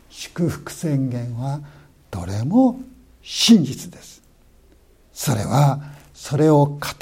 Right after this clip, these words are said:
られたイエス・キリストによって、私たちの人生のうちに働き、必ず成就するのです。祈りましょう。父なる神様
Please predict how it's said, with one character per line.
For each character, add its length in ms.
ら 140
れ 120
た 160
イ 180
エ 80
ス・ 220
キ 220
リ 100
ス 120
ト 140
に 120
よ 120
っ 20
て、 400
私 380
た 100
ち 160
の 300
人 240
生 260
の 140
う 80
ち 160
に 100
働 460
き、 240
必 440
ず 240
成 140
就 220
す 220
る 120
の 120
で 140
す。 240
祈 160
り 120
ま 100
し 120
ょ 40
う。 20
父 280
な 120
る 120
神 220
様 380